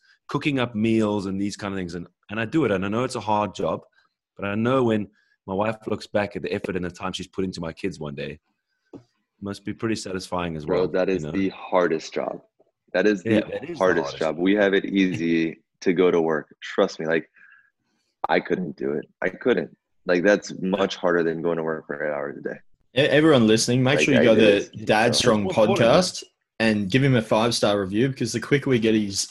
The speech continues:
Speaker 3: podcast up around Joe Rogan's, the quicker he can stay at home with the kids and experience this good life.
Speaker 2: <laughs> Yeah.
Speaker 1: <laughs>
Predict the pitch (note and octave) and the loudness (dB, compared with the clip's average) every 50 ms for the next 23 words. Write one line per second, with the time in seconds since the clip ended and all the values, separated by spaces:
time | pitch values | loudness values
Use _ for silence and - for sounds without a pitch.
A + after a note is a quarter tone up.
0 | - - C3 A2+ G2+ - A#2 G#2 - - A2 G2+ G#2+ G2+ G2+ G2+ G2+ G#2 G2+ G2 | -6 -2 -2 -2 0 0 0 0 0 0 -2 0 0 -2 -2 -2 -2 0 0 0
1 | G2 G2+ G2+ G#2+ A2+ C#3 D3 C3+ B2 A2 G2+ G2+ G#2 G2 - - - - A#2+ A2 | 0 0 0 0 0 0 -2 -4 -4 -4 -4 -2 -4 -4 -6 -8 -6 -6 -4 -4
2 | A2 G2 G2 F#2 - G2+ F#2+ - - A2+ G2+ F#2 - F#2+ G#2 G2+ G2+ G2+ F#2+ F#2 | -4 -6 -6 -6 -8 -10 -10 -8 -4 -4 -2 -2 -4 -6 -8 -8 -8 -8 -10 -12
3 | F#2+ - - G2+ G2 F#2+ F#2 F#2 - G2 F#2+ F#2 F#2 _ _ _ - - _ _ | -12 -8 -6 -6 -6 -6 -8 -10 -10 -8 -8 -8 -10 _ _ _ -20 -20 _ _
4 | _ _ _ _ _ - A2 A2 - - - A2 G#2 G#2 G2+ F#2 - G2+ F#2 - | _ _ _ _ _ -10 -10 -8 -8 -4 -2 -2 0 0 -2 -6 -6 -8 -8 -6
5 | G#2 F#2+ G2 G2+ G2+ G2+ - - - - C#3 C3+ - - F3+ G#3 A#3+ - - - | -8 -6 -4 -4 -4 -6 -8 -10 -4 0 0 0 0 0 2 2 2 2 0 -2
6 | - - A3+ - - - - - - B2 - - - - - - C#3 | -2 -2 -2 -6 -8 -18 -12 -6 -4 -4 -4 -4 -8 -12 -6 -4 -4